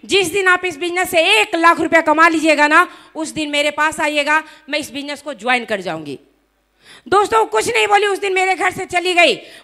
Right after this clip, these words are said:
मुझे लगा चलो बला टला, अब एक लाख कमाएगी तभी तो मेरे पास आएगी। लेकिन दोस्तों, हुआ उल्टा, वो दो दिन के बाद फिर मेरे पास आ गई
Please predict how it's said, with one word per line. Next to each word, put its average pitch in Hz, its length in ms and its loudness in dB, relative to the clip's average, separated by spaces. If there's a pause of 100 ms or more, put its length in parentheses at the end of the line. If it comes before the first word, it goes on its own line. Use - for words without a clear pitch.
मुझे 330 220 -2
लगा 359 220 2
चलो 359 280 2
बला 330 260 2
टला, 320 360 -2 (160)
अब 247 100 -4
एक 339 180 -2
लाख 339 200 2
कमाएगी 320 380 2
तभी 311 220 -2
तो 359 100 2
मेरे 370 200 0
पास 370 260 0
आएगी। 330 380 0 (600)
लेकिन 330 300 -4
दोस्तों, 349 420 0
हुआ 320 200 2
उल्टा, 285 400 0 (500)
वो 370 100 6
दो 381 180 2
दिन 392 160 0
के 392 100 2
बाद 403 200 6
फिर 403 220 2
मेरे 349 200 4
पास 285 240 -2
आ 233 120 0
गई 165 220 -10